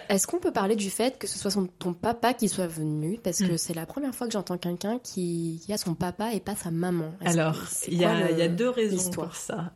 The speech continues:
Speaker 2: Bon, la raison principale, c'est que lui, à cette époque, il travaillait pas, enfin, il était en congé. Donc, il, il a décidé de venir me voir un mois. Et puis, ma mère,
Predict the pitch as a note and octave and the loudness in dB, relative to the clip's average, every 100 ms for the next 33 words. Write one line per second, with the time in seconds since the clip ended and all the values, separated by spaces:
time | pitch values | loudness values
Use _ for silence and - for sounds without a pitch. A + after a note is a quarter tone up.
0 | _ F#3 F3 F#3 G3+ A3 B3+ A3 - F#3 | _ 6 8 6 4 2 0 0 0 0
1 | C4+ C4+ F#3+ F3 F3+ A3 F3 - F#3 F#3 | 0 0 2 2 4 4 2 2 -4 -2
2 | A3 - E3 D3+ D3+ - F3 E3 D3+ C#3+ | -2 0 0 0 -2 -2 2 4 2 2
3 | G#3 B3 - E3 D#3+ D#3 D3 D3 D3 G3 | 0 2 2 2 2 -4 -2 -4 -2 -2
4 | E4+ _ _ - _ - D#3 - D#3 D3 | -4 _ _ -20 _ -6 -6 -2 -2 -2
5 | D3 D3+ - - D3+ D#3 D#3 F#3+ F3+ E3 | -4 -6 -8 -4 -2 -2 0 2 2 2
6 | E3 E3+ E3 D#3+ D#3 - F3 D#3+ F#3 A#3 | 2 4 2 4 2 4 4 4 4 4
7 | - - F3 E3 G#3 | 2 4 4 6 4